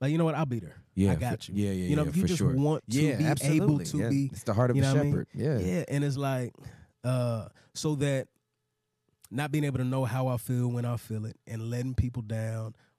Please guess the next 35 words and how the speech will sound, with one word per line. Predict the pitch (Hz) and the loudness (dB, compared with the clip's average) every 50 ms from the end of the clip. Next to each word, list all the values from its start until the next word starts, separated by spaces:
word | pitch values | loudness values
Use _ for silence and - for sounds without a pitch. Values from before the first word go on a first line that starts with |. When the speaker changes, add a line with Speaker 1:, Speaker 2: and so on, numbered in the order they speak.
| _ - | _ -4
Speaker 1:
over | 139 147 147 139 139 131 | -2 0 0 2 0 0
and | 127 | 0
over | 127 123 117 | 0 0 0
and | 123 120 | -2 -2
over | 120 123 117 117 | -2 -2 -2 -4
again | 117 107 117 113 113 - | -6 -6 -6 -8 -8 -8
and | - 110 | -10 -10
just | 107 - - - | -10 -8 -6 -6
wanting | 101 101 127 131 127 117 | -4 -4 -4 -6 -4 -4
to | 120 113 | -4 -4
do | 113 117 | -4 -4
better | 107 123 120 117 117 117 | -2 -2 -2 0 0 -2
and | 113 113 | -4 -4
trying | - 123 120 120 110 | -4 -4 -4 -4 -4
to | 107 | -6
shape | 104 - - 127 120 104 - | -6 -6 -4 -4 -4 -6 -6
stuff, | - - 113 113 113 - - - | -8 -6 -4 -4 -4 -6 -6 -6
that | - - - - - | -6 -6 -6 -2 -2
takes | - 113 131 120 - - | -2 -2 -2 -6 -8 -10
a | 92 | -10
h-, | 78 69 - - - | -10 -10 -12 -16 -14
real | - 127 127 135 139 139 131 120 | -12 -8 -6 -4 -2 -2 -2 -2
hard | - 123 120 123 117 101 - | -2 -2 -2 -2 -2 -4 -6
toll, | - - 123 127 131 117 90 69 69 | -4 -4 -2 -2 0 -2 -4 -6 -2
you | 107 95 92 | 0 2 2
know | 90 | 2
what | |
I'm | 82 | 2
Speaker 2:
Yeah, | - | 0
Speaker 1:
saying, | - 117 110 | -2 -2 0
over | 113 110 92 | 2 2 2
Speaker 2:
abso-, | 85 - 117 | 2 2 0
Speaker 1:
time. | - - - - | 0 -2 -2 0
Speaker 2:
absolutely. | 92 95 107 - 104 92 98 98 - - - | 0 -2 0 -2 -2 -2 -2 -2 -4 -6 -6
Speaker 1:
Um, | 110 113 113 113 110 110 107 104 104 104 | -4 -4 -4 -4 -4 -4 -4 -6 -8 -10